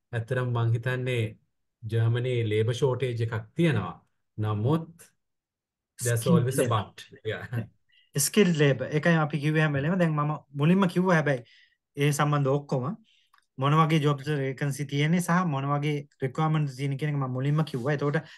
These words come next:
Speaker 2: ආයේ ජොබ් එකෙන් ජොබ් එකට මම හිතන්නේ නැහැ අහන්න ඕනේ කියලා. ඔයාලට අයිඩියා එකක් තියෙන්න ඕනේ. අ, මොන වගේ ඒවද වේකන්සි තියෙන කියලා. අ, තව මං, අ, දෙනකම් මං එකක් කියන, අ,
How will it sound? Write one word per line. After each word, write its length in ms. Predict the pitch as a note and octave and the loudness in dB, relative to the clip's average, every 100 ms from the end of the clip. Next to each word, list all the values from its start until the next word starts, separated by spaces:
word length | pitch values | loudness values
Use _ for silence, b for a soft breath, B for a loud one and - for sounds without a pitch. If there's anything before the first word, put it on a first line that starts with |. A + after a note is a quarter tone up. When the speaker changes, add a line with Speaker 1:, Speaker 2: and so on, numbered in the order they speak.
| B | B
Speaker 2:
ආයේ 280 | C#3+ D3 C#3+ | 0 2 2
ජොබ් 200 | B2 B2 | -2 -2
එකෙන් 180 | C#3+ D3+ | -2 -2
ජොබ් 140 | D3 | -2
එකට 220 | C#3+ C#3 | -4 -2
මම 100 | C#3+ | -2
හිතන්නේ 260 | C#3+ C#3+ C#3 | -2 -2 -2
නැහැ 180 | C#3+ C#3 | -2 -2
අහන්න 200 | C#3+ C#3+ | 0 0
ඕනේ 180 | C#3+ C#3+ | 0 -2
කියලා. 260 | A#2+ C3+ - | -4 -8 -8
ඔයාලට 320 | C3 C3+ C3+ | -6 -2 -2
අයිඩියා 360 | B2 C3 C#3 C#3+ | -4 -4 -2 -4
එකක් 100 | C#3+ | -4
තියෙන්න 240 | C3+ C3 C#3 | -6 -4 -2
ඕනේ. 220 | C#3 A3 b b b b _ - | -2 -4 b b b b _ -6
අ, 80 | B2+ B2 A#2+ - _ _ | -4 -2 -4 -10 _ _
මොන 220 | C3+ C#3 | -2 2
වගේ 300 | D3 C#3+ D3 | 2 2 2
ඒවද 240 | C#3+ C#3+ D#3 | 2 2 -2
වේකන්සි 380 | D3 C#3 C3+ A#2+ | -2 -2 -4 -4
තියෙන 200 | F3 D#3+ | 0 0
කියලා. 180 | A2+ A2 B B B - | 0 -12 B B B -4
අ, 120 | C3+ C3+ C3+ C3 - _ _ _ | 0 0 0 -4 -10 _ _ _
තව 140 | D3 D#3 | 0 2
මං, 240 | E3 E3+ E3+ - | 4 4 2 -2
අ, 160 | D3 C3+ C3+ | -8 -6 -6
දෙනකම් 360 | C3 C#3+ D#3 | -4 -2 0
මං 200 | D#3 D3+ | 0 0
එකක් 200 | E3 - - | -2 -8 -8
කියන, 180 | F3+ F3+ | -2 -2
අ, 160 | D3 | 0